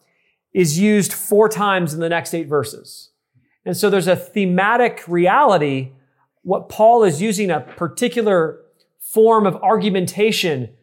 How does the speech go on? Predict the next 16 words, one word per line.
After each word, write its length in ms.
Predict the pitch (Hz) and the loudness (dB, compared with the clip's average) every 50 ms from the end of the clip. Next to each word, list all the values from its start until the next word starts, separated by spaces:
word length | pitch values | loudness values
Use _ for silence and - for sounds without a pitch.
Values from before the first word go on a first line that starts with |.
| _ _ _ _ - | _ _ _ _ -6
to 100 | - 190 | -4 -2
make 540 | 180 175 185 196 208 208 208 - - - _ _ _ _ _ _ | 0 0 0 2 2 0 0 -2 -8 -20 _ _ _ _ _ _
various 520 | - 147 139 180 185 185 180 180 160 - - | -8 -4 0 2 2 2 2 0 -2 -4 -8
points. 640 | - - 196 202 185 151 131 127 - - - - _ _ _ _ _ _ _ _ _ _ _ _ _ - | -4 0 2 2 2 2 0 -4 -6 -8 -8 -12 _ _ _ _ _ _ _ _ _ _ _ _ _ -6
And 100 | 175 - | -4 0
so 160 | - 202 180 | 2 0 0
Paul's 380 | - - 214 240 262 247 190 | 2 2 2 4 4 4 2
using 240 | 220 240 196 226 226 | 0 0 0 0 0
what's 140 | 208 190 196 | 0 -2 -2
called 200 | - 208 196 180 | -2 -2 0 0
a 60 | 170 | 0
top-down 1080 | 170 - - - 208 208 214 214 214 - 170 185 180 190 196 196 190 180 165 151 - - - | -2 -4 -4 -2 0 0 0 0 -4 -6 -2 0 0 2 2 0 0 0 -2 -4 -8 -4 -2
argument. 420 | 196 190 185 160 175 147 120 - - _ _ _ _ _ _ _ _ _ _ _ _ _ _ | 0 0 0 0 -4 -6 -8 -10 -16 _ _ _ _ _ _ _ _ _ _ _ _ _ _
And 120 | 180 180 190 | 0 0 0
it's 180 | 185 185 - | 0 0 0
which, 340 | 190 226 240 220 220 - | 2 2 2 2 0 -6